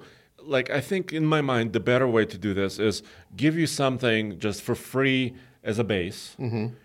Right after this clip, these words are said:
Speaker 1: You know, maybe just lock on lock.
Speaker 2: Yeah, I get
Speaker 1: Maybe
Speaker 2: you.
Speaker 1: just the location of the truck. And
Speaker 2: And
Speaker 1: then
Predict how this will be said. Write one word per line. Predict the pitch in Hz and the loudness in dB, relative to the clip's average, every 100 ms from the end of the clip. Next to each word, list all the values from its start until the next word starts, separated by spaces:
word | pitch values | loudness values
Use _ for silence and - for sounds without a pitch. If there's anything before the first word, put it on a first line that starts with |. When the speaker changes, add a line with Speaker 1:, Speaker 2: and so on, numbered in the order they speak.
| - | -6
Speaker 1:
You | |
know, | 143 | -2
maybe | 156 202 | 2 0
just | 202 185 147 | 0 -4 2
lock | 147 143 | 2 2
on | 135 | -2
lock. | 123 101 85 - _ - | 0 -2 -4 -18 _ -4
Speaker 2:
Yeah, | 202 214 110 - - | -2 -2 -6 -16 -2
I | 127 | 0
get | 135 | 4
Speaker 1:
Maybe | 156 | 4
Speaker 2:
you. | 165 | 4
Speaker 1:
just | 156 151 | 4 2
the | |
location | 143 - 139 127 | -2 0 -2 -2
of | 120 | -4
the | |
truck. | 127 107 - - - | -2 -2 -4 -12 -2
And | 131 | 2
Speaker 2:
And | 143 | 4
Speaker 1:
then | 160 127 | 4 2